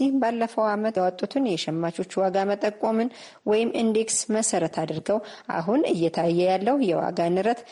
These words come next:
ከፍተኛ እንደሆነ የተናገሩት የኢኮኖሚ ባለሙያው አቶ ይርጋ ተስፋዬ ችግሩን ለመቆጣጠር ህዝብና መንግስት በጋራ ሊሰሩ እንደሚገባ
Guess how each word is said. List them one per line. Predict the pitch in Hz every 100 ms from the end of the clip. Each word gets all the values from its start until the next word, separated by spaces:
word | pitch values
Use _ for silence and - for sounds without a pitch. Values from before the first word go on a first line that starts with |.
| - -
ከፍተኛ | 277 277 - - 226 214
እንደሆነ | 196 185 180 165 226 -
የተናገሩት | 160 160 160 175 180 208 247 254
የኢኮኖሚ | 160 - - 175 175 180 190
ባለሙያው | 190 190 202 208 208 - 208
አቶ | 208 214
ይርጋ | 214 202 208 208
ተስፋዬ | 214 - 247 254 - - - -
ችግሩን | 302 254 269 277 302 - -
ለመቆጣጠር | 233 247 240 202 190 - - 202 196
ህዝብና | 247 214 202 185 165
መንግስት | 160 160 180 - -
በጋራ | 175 202 180 165 156
ሊሰሩ | 156 - 160 165 - -
እንደሚገባ | 196 165 151 147 - 143